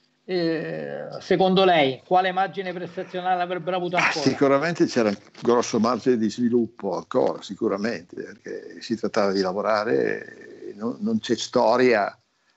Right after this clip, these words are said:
Speaker 2: eh, non c'è ragione per cui le prestazioni sarebbero ancora migliorate. Di quanto non lo so dire, dipende da quanti anni si... in teoria il progetto sarebbe, eh,
Speaker 1: Ecco.
Speaker 2: andato avanti. Purtroppo diciamo che il gruppo V avevano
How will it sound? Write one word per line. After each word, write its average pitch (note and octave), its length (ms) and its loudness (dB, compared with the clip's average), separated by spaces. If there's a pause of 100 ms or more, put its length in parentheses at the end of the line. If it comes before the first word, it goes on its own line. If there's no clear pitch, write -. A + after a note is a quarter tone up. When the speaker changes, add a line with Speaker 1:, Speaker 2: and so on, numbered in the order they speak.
(120)
Speaker 2:
eh, F#2 960 -4
non G#2 200 0
c'è A#2 180 4
ragione A#2+ 460 4
per G#2+ 160 0
cui G#2 800 2
le - 100 -10
prestazioni A2+ 420 0
sarebbero G#2 300 2
ancora G2+ 220 0
migliorate. F#2+ 540 -6
Di G#2+ 160 2
quanto B2 440 0
non G#2+ 180 -4
lo G2+ 80 -6
so - 120 -12
dire, C3 220 -4
dipende G2+ 300 -6
da G2 80 -4
quanti G2+ 300 -4
anni G#2+ 220 -4
si... - 140 -14 (600)
in A2 340 -4
teoria A2 920 4
il - 120 -12
progetto G#2 460 -2
sarebbe, F2+ 640 -2
eh, - 1400 -6
Speaker 1:
Ecco. F3+ 140 2
Speaker 2:
andato - 280 2
avanti. A2 460 2
Purtroppo E3 680 0
diciamo B2 400 -6
che A#2+ 120 -4
il G#2 60 -4
gruppo A#2 300 -4
V C#3+ 240 0
avevano A2+ 480 -4